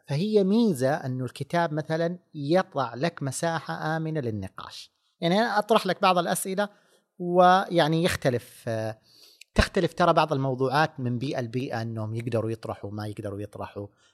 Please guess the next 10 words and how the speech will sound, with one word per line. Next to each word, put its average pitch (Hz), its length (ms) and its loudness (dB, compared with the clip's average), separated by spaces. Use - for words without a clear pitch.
يتناقشوا 127 640 0
حول 110 220 -4
هذا 113 200 -4
الموضوع 107 400 -6
أو 107 100 -4
ما 107 160 -8
يتناقشوا. 98 640 -12
يعني 143 300 0
هنا 139 100 2
مثلًا 127 420 -4